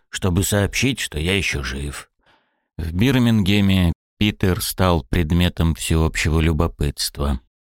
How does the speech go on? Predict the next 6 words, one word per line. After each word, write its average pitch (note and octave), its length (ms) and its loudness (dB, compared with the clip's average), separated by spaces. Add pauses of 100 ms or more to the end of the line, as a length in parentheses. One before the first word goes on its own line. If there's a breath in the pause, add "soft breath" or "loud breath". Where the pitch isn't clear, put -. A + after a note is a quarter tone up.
(340)
Волосы F#2+ 600 4
на F2 160 4
голове E2 500 4
отросли D#2 540 -2
не D#2 180 2
сразу, G2+ 760 0